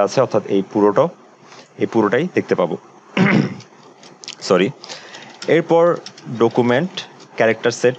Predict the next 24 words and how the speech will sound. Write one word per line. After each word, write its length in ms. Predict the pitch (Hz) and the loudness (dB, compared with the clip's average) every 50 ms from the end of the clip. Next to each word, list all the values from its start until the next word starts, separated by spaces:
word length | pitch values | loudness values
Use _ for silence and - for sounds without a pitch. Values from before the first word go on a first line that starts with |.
| - | -2
দেখতে 180 | 127 110 - 120 110 117 | -4 -2 -2 0 0 0
পাবো, 160 | 113 113 135 156 - - - - - - - - - - - - - - - - - - - - - - - - - - | 0 0 -2 -4 -6 -12 -20 -20 -20 -20 -20 -20 -20 -20 -20 -20 -20 -20 -20 -20 -20 -20 -20 -20 -20 -20 -20 -20 -8 -2
character 380 | 104 95 92 90 - - 95 92 - - | -2 0 0 -2 -4 -6 -6 -6 -2 -2
set 140 | 113 113 - - - - - - - - - - - - - - - 104 | -2 -2 -2 -6 -20 -20 -20 -20 -20 -20 -20 -20 -20 -20 -20 -12 -4 -2
ইউটিএফ 360 | 101 101 98 104 104 98 98 - - - - 104 | -2 0 0 2 2 2 2 0 -4 -6 -4 -2
এইট 120 | 110 113 - - | -2 -2 -2 -2
ফলো 180 | - 113 110 110 107 | -2 0 2 2 2
করছে। 260 | 110 104 - - 120 117 - 71 - - - 92 | 2 0 0 0 -2 -2 -2 -4 -6 -4 -2 -2
এরপর 300 | 92 - - - 98 95 95 90 87 | -2 -2 0 0 2 2 2 2 0
document 480 | 95 92 - - 90 92 95 92 92 92 98 - - - - - - _ - - | -2 -2 -2 -2 -2 0 0 0 -2 -4 -6 -10 -16 -20 -20 -20 -20 _ -4 -2
content 360 | 101 98 98 98 - 98 95 - - | 0 0 0 0 -2 -2 -2 0 -2
type 140 | 104 117 117 113 120 | -2 -2 0 -2 -2
দেখতে 200 | 113 117 - 113 110 | -2 -2 -2 0 0
পাবো, 180 | 110 107 113 123 135 135 - - - - - - - - - - - - - - - - - - - - - - - - - - - - - - - - - - - - - - - - - - - | 0 0 0 -2 -4 -6 -14 -20 -20 -20 -20 -20 -20 -20 -20 -20 -20 -20 -20 -20 -20 -20 -20 -20 -20 -20 -20 -20 -20 -20 -20 -20 -20 -20 -20 -20 -20 -20 -20 -20 -20 -20 -20 -20 -20 -20 -12 -6 -4
content 360 | 98 92 92 - 98 98 95 90 | -2 -2 -2 -2 -2 -2 -2 0
type 140 | 107 - - - | -2 -2 -2 -4
হচ্ছে 180 | 104 - 104 101 - - | -4 -4 -4 -4 -2 -2
text 260 | 98 98 - - - - - 98 | -4 -4 -4 -10 -14 -10 -6 -6
এইচটিএমএল। 440 | 98 98 - - 110 107 107 120 151 - - - - - - - - - - - - - - - - - - - - - - - - - - 165 | -6 -6 -4 0 0 2 2 2 0 -4 -8 -18 -20 -20 -20 -20 -20 -20 -20 -20 -20 -20 -20 -20 -20 -20 -20 -20 -20 -20 -20 -20 -6 0 2 2
এবার 200 | 160 156 147 170 - - - - - 120 | 4 4 4 2 0 -2 -6 -6 -4 -2
আমি 120 | 127 131 131 135 | 0 0 0 2
যদি 100 | 135 143 135 | 2 4 4
আমার 120 | 131 131 131 | 4 2 2
এখানে 160 | 127 139 135 | 2 2 2